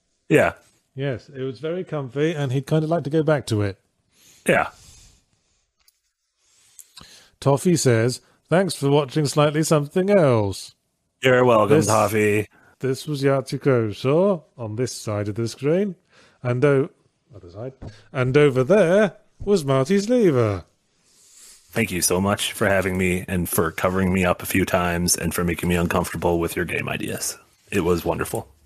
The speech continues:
Speaker 2: I do love to issue discomfort,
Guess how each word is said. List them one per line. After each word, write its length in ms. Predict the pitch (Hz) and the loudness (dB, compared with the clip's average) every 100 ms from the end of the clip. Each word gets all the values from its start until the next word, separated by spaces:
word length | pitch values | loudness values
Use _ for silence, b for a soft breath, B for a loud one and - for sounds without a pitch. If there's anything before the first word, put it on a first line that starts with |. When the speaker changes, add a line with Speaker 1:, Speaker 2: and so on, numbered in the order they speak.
| _ _ | _ _
Speaker 2:
I 220 | 123 101 104 | -10 -8 -6
do 320 | 135 139 143 | -2 0 0
love 480 | 131 131 120 - - | 0 0 -2 -8 -6
to 420 | 127 131 127 127 131 | 2 4 4 2 0
issue 380 | 117 - 123 | -2 0 0
discomfort, 800 | 120 120 - 120 101 - 107 110 | 2 0 0 -2 -2 -4 -4 -4